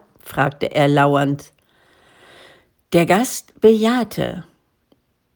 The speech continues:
"Du hast die letzte Feier versäumt. Ich, äh, meinte, du würdest dazu herkommen." Zoroaster schwieg.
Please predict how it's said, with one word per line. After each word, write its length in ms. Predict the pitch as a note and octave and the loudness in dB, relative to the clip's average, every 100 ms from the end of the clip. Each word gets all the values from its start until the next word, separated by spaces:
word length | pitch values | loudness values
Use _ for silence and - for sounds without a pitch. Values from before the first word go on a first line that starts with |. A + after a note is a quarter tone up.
| _ - | _ -4
"Du 520 | A#3+ B3 A#3 A3+ A3 | 0 2 4 4 4
hast 220 | A#3+ - | 0 -2
die 80 | A#3+ | -2
letzte 420 | A3+ A#3 - C#4+ | 0 0 -2 -6
Feier 380 | - C#4+ C#4+ C#4 | -2 0 2 0
versäumt. 640 | C#4 C4+ D4+ G4+ D4 A3+ | 0 0 2 2 2 2
Ich, 380 | G#3 G3 G3 - | 0 0 -2 -2
äh, 180 | G3 G3 | 2 2
meinte, 840 | F#3+ F#3 F#3+ B3 D4 - C4 C4 | 2 2 2 2 2 2 2 2
du 360 | A3+ A#3 A3+ F#3+ | 0 -2 0 2
würdest 440 | G3 A3 B3+ - | 2 2 0 -2
dazu 320 | B3+ B3+ - C4 | -4 -4 -4 -2
herkommen." 840 | C#4+ F4+ F4 E3+ D3+ C#3+ C#3+ C#3+ _ _ _ _ _ _ _ _ _ _ _ _ _ _ _ _ _ | 0 -2 -2 -2 0 0 -2 -4 _ _ _ _ _ _ _ _ _ _ _ _ _ _ _ _ _
Zoroaster 720 | - D#3+ E3+ D#3 D#3+ - E3+ | -6 -4 0 0 0 -2 -2
schwieg. 500 | D#3+ - F#3 D3 - | -2 -2 -2 -2 -8